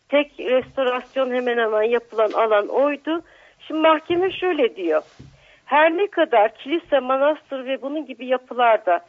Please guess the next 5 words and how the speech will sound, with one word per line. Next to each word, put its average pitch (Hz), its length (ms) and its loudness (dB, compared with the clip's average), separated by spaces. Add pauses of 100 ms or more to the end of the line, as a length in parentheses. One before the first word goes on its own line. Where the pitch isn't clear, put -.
(300)
Kültür 302 480 -8
Bakanlığı'nın 240 680 -2
uygun 254 380 -8
görüşü 262 420 -10
doğrultusunda 202 1080 -4